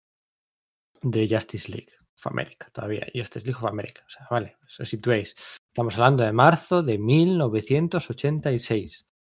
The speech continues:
Marzo de mil novecientos ochenta y seis. Se publica el último número de Crisis en Tierras Infinitas y la serie de la Liga de la Justicia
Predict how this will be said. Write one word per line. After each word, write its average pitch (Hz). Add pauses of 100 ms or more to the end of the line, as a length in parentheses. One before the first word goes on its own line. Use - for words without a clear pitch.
(140)
Marzo 147
de 120
mil 135
novecientos 131
ochenta 123
y 107
seis. 95 (640)
Se -
publica 127
el 110
último 113
número 113
de 117
Crisis 123
en 131
Tierras 139
Infinitas 175 (640)
y 123
la 110
serie 143
de 113
la 107
Liga 143
de 143
la 127
Justicia 170